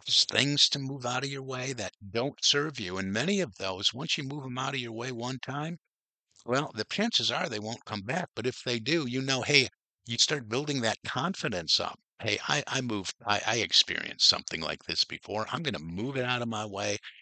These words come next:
and this is easy." That's how we make those mole-, mountains into,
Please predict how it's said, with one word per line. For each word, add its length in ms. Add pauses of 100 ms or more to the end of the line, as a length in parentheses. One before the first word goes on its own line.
(240)
and 260 (220)
this 220
is 160
easy." 400 (320)
That's 180
how 120
we 120
make 380
those 500 (640)
mole-, 560
mountains 800
into, 500